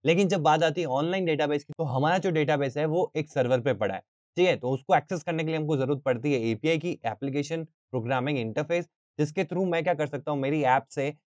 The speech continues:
एक रिक्वेस्ट क्रिएट करता हूँ और वो रिक्वेस्ट कहाँ जाती है,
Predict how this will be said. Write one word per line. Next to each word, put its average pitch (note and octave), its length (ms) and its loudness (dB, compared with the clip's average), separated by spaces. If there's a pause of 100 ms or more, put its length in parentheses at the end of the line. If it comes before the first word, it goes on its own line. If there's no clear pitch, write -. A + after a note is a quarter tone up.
(120)
एक D#3 300 0 (380)
रिक्वेस्ट D#3 500 0
क्रिएट B2+ 460 -2
करता A#2 280 -2
हूँ D3 180 -4
और C#3+ 140 4
वो D3+ 100 0
रिक्वेस्ट C#3+ 380 -2
कहाँ D#3+ 180 -2
जाती D3 320 0
है, F3 100 2